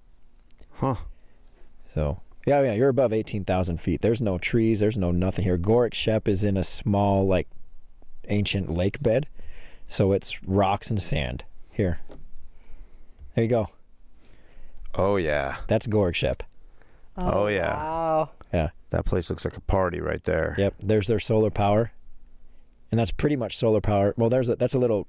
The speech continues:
Speaker 2: clinic right there.
Speaker 3: How many people were in that? Like, how many people live there?
Speaker 2: Year round? I don't think anybody lives here year round.
Speaker 3: Okay.
Speaker 2: But this was pretty much prime trekking season,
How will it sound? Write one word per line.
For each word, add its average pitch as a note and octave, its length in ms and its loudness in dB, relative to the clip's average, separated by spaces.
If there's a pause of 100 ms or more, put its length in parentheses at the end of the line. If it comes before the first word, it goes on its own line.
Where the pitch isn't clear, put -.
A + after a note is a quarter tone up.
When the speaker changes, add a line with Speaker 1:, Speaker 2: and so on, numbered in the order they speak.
Speaker 2:
clinic G2+ 360 -2
right E2+ 200 2
there. D2+ 200 0 (800)
Speaker 3:
How C4 120 -10
many G#4 160 2
people C4 600 2
were G3 320 0
in D#3 160 -4
that? B2+ 380 -4
Like, E3+ 140 0
how G3 120 -2
many A#3 100 2
people A3+ 260 -2
live D#3 240 0
there? - 280 -4 (320)
Speaker 2:
Year A2+ 240 4
round? A#2 280 0
I B2 80 4
don't F3+ 140 0
think F#3 160 -2
anybody D3 280 2
lives G#2+ 200 -4
here G2+ 100 -2
year F#2 240 0
round. D#2+ 360 0 (100)
Speaker 3:
Okay. E3+ 260 0 (720)
Speaker 2:
But G2 240 4 (160)
this A2+ 300 2
was C3+ 100 2
pretty C3+ 320 0
much B2 300 0
prime A#2 520 2 (460)
trekking A#2 400 0
season, A#2 640 2